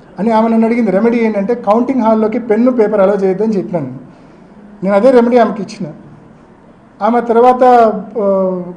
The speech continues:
కలెక్టర్తో మాట్లాడింది, కానీ హ్యాండ్‌బుక్‌లో ఆ రకంగా ఎక్కడ రూల్ లేదని చెప్పి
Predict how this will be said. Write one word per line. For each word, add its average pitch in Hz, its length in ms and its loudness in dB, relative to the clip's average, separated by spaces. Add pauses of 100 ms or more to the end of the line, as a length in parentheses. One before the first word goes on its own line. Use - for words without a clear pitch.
కలెక్టర్తో 233 420 0
మాట్లాడింది, 226 500 0
కానీ 233 180 0
హ్యాండ్‌బుక్‌లో 262 680 2
ఆ 226 60 6
రకంగా 233 340 0
ఎక్కడ 226 280 0
రూల్ 220 340 0
లేదని 226 300 2
చెప్పి 214 380 -6